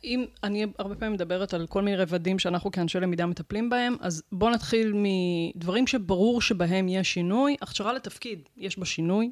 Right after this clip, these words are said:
עבור הבן אדם בדרך כלל. הארגון מאוד ברור לו מה הוא רוצה שיקרה פה,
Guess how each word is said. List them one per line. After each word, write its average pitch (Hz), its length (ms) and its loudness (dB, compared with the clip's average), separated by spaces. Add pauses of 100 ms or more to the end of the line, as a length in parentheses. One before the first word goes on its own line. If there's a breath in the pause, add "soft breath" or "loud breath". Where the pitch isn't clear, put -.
עבור 185 300 -2
הבן 170 200 -6
אדם 190 280 -4
בדרך 202 340 -6
כלל. 208 160 0
הארגון 202 420 0
מאוד 208 200 4
ברור 190 300 6
לו 185 60 4
מה 175 120 4
הוא 175 100 4
רוצה 170 200 0
שיקרה 190 360 0
פה, 285 180 0